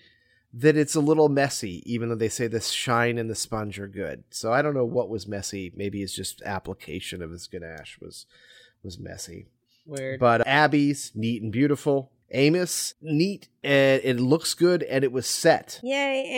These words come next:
Speaker 3: Amos.
Speaker 2: So Amos is number
Speaker 1: Number
Speaker 2: two
Speaker 1: two,
Speaker 2: in
Speaker 3: yeah.
Speaker 2: technical.
Speaker 3: Yeah, which is surprising.
Speaker 1: Yeah, 'cause it was weird, 'cause even in the run-up,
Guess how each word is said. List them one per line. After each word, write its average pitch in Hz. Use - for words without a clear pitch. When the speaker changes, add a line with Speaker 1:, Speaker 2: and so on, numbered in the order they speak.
Speaker 3:
Amos. 233
Speaker 2:
So 220
Amos 262
is 214
number 208
Speaker 1:
Number 190
Speaker 2:
two 254
Speaker 1:
two, 143
Speaker 2:
in -
Speaker 3:
yeah. 165
Speaker 2:
technical. 170
Speaker 3:
Yeah, 180
which -
is 190
surprising. 180
Speaker 1:
Yeah, 104
'cause 175
it 208
was 180
weird, 254
'cause 175
even 254
in 262
the 170
run-up, 131